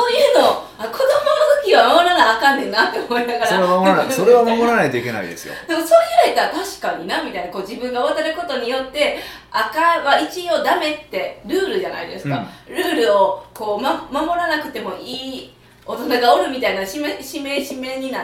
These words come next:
Speaker 1: ちゃうから。
Speaker 2: そう、まあ、ルールを守らないというか、まあ、危ないとは判断できないとか、まあ、そっちなんですけど、僕は、
Speaker 1: うん。
Speaker 2: 僕のは-、あ、発想としてはね。
Speaker 1: あー、自己、自分でやっぱ判断ができないから。
Speaker 2: そうそう。だからそこで、ね、事故を起こし、それはやっぱり子供じゃなくてこっちが悪いので。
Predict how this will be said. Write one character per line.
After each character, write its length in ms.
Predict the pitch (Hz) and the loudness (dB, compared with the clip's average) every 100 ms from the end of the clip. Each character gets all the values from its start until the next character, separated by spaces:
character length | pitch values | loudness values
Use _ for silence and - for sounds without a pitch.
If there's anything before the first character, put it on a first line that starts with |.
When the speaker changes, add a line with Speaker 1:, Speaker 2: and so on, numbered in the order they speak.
| - | -8
Speaker 1:
ち 60 | 208 | -6
ゃ 140 | 208 | -6
う 40 | 214 | -6
か 100 | 165 | -4
ら。 340 | 185 202 - - - - - - - - | -2 -2 -4 -12 -20 -20 -20 -20 -20 -16
Speaker 2:
そ 120 | 139 | -10
う、 20 | 127 | -6
ま 100 | 147 | 0
あ、 40 | |
ル 100 | 240 | 2
ー 40 | |
ル 80 | 311 | 4
を 20 | 220 | 4
守 160 | 190 | 4
ら 60 | 196 | 2
な 40 | |
い 40 | 139 | 2
と 60 | |
い 20 | |
う 0 | 113 | -2
か、 60 | |
ま 120 | 107 | 0
あ、 60 | 147 | 0
危 80 | 208 | 0
な 100 | 185 | -2
い 40 | |
と 80 | 95 | -4
は 60 | 113 | -4
判 140 | 175 | -4
断 140 | 139 | -4
で 80 | 120 | -6
き 80 | 151 | -6
な 80 | 120 | -8
い 60 | |
と 60 | 87 | -8
か、 60 | 107 | -10
ま 60 | |
あ、 40 | 120 | -8
そ 120 | 175 | -6
っ 20 | |
ち 120 | 240 | -4
な 80 | 208 | -4
ん 40 | |
で 60 | - | -6
す 60 | - | -10
け 60 | |
ど、 200 | 95 80 - | -10 -10 -12
僕 200 | 113 127 | -10 -8
は、 80 | 127 | -8
Speaker 1:
う 40 | |
ん。 40 | 127 | -8
Speaker 2:
僕 140 | 127 | -8
の 60 | 139 | -8
は-、 220 | 139 117 117 | -8 -10 -8
あ、 180 | 113 107 - | -8 -6 -8
発 160 | 131 117 | -10 -10
想 80 | |
と 100 | 110 | -10
し 60 | - | -12
て 60 | 80 | -14
は 60 | |
ね。 100 | - - - - - - | -18 -20 -20 -20 -20 -16
Speaker 1:
あ 540 | 190 202 202 196 190 185 | -8 -6 -4 -4 -4 -8
ー、 0 | |
自 140 | 208 | -8
己、 280 | 247 247 202 | -6 -6 -8
自 80 | 233 | -10
分 160 | 269 302 | -8 -6
で 60 | |
や 100 | 381 | -6
っ 20 | 254 | -6
ぱ 80 | |
判 240 | - 320 285 | -6 -6 -6
断 140 | 262 | -8
が 80 | 165 | -10
で 60 | 185 | -12
き 100 | 185 | -14
な 100 | 147 | -14
い 60 | |
か 100 | - | -12
ら。 60 | - | -6
Speaker 2:
そ 120 | 139 | -4
う 40 | 120 | -4
そ 180 | 98 | -6
う。 40 | 101 | -4
だ 60 | |
か 60 | 139 | -2
ら 60 | 127 | -2
そ 80 | |
こ 100 | 147 | -4
で、 240 | 143 95 - - _ - - | -4 -6 -8 -18 _ -20 -14
ね、 140 | 120 95 | -10 -8
事 140 | 113 | -8
故 80 | 98 | -12
を 40 | |
起 100 | - | -14
こ 200 | 90 87 | -16 -14
し、 60 | - | -6
そ 120 | 196 | 0
れ 60 | 208 | 2
は 260 | 185 156 | 4 2
や 60 | 139 | -2
っ 60 | |
ぱ 80 | 120 | -4
り 60 | 90 - - | -10 -12 -16
子 120 | - | -14
供 180 | 104 101 | -12 -12
じ 80 | 92 | -12
ゃ 40 | |
な 60 | 82 | -18
く 40 | |
て 40 | - | -16
こ 120 | 98 | -12
っ 20 | |
ち 140 | - 104 | -10 -8
が 60 | |
悪 160 | 73 69 | -10 -14
い 40 | |
の 80 | 69 | -16
で。 220 | 76 - | -16 -16